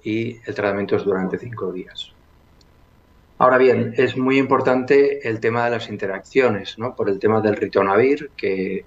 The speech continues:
es un inhibidor del, del citocromo P tres A cuatro, y, eh, por eso, por ese motivo,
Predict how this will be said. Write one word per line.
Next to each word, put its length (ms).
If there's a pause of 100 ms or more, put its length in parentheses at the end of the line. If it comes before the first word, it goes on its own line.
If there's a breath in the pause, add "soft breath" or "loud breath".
es 460
un 480 (160)
inhibidor 520
del, 360
del 160
citocromo 580
P 80
tres 380
A 140
cuatro, 560 (760 loud breath)
y, 460
eh, 160
por 180
eso, 440
por 120
ese 140
motivo, 680